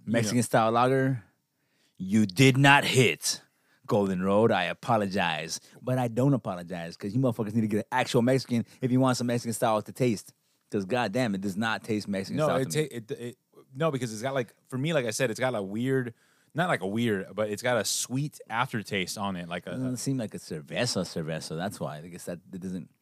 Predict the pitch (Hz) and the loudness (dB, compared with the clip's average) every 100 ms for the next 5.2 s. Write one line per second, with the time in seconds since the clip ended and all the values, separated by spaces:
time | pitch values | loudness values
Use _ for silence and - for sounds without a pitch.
0 | _ _ _ _ _ _ _ _ _ 104 | _ _ _ _ _ _ _ _ _ -16
1 | - 110 120 113 107 - - 127 107 101 | -10 -2 0 0 -2 -2 0 0 0 0
2 | 113 113 113 117 - 151 127 113 156 170 | 2 2 2 2 2 2 2 0 2 0
3 | 170 156 - 147 156 - 156 107 95 104 | -2 -6 -2 0 0 -2 -4 -4 -4 0
4 | 123 147 156 151 113 170 - 147 160 175 | 2 2 2 0 -2 -4 -4 -4 0 4
5 | 143 | 4